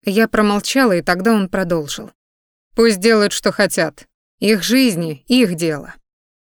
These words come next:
Ничего не ответив, я резко убрала свою руку от его виска и направилась к выходу. Вскоре я поняла, что он последовал за мной.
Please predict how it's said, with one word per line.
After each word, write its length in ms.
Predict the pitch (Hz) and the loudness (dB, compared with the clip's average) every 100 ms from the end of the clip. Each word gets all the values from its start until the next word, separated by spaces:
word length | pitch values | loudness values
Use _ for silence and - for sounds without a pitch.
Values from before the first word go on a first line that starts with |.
| _ - | _ -2
Ничего 360 | 220 - 226 | 0 0 2
не 120 | 214 | 2
ответив, 440 | 214 254 262 - - | 2 0 -2 -2 -4
я 180 | 208 208 | 0 0
резко 260 | 214 - | -2 -2
убрала 340 | 185 190 196 208 | -2 0 0 0
свою 280 | 190 185 | -2 -2
руку 220 | 214 220 185 | 0 0 -2
от 140 | - | -2
его 180 | 175 185 | -4 -4
виска 420 | 175 - - 240 | -4 -6 -2 0
и 60 | 196 | 0
направилась 600 | 180 - 180 180 175 - | -2 -4 -2 -2 -6 -8
к 80 | |
выходу. 480 | 165 156 - - - - _ _ _ - | -8 -8 -10 -14 -14 -18 _ _ _ -12
Вскоре 420 | - 262 240 226 | -4 2 4 4
я 140 | 226 | 4
поняла, 400 | 208 220 247 269 | 2 2 4 2
что 180 | - - | 0 2
он 140 | 240 233 | 2 2
последовал 600 | 226 - 220 202 202 190 | -2 0 0 0 -2 0
за 160 | 208 | 0
мной. 400 | 190 170 139 - | 0 -2 -6 -12